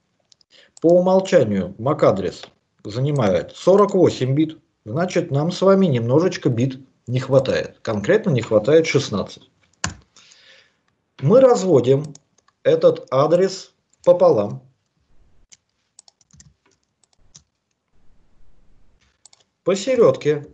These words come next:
между двумя половинками вставляем магическое сочетание F F, F E.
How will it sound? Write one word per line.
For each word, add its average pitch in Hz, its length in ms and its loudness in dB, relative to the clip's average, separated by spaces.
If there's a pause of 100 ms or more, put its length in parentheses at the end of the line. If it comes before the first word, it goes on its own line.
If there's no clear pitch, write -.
между 139 420 -4
двумя 160 320 0
половинками 131 880 0 (340)
вставляем 170 640 0
магическое 143 640 -4
сочетание 160 680 -2 (580)
F 120 240 2
F, 190 280 2 (300)
F 131 180 2
E. 107 300 -2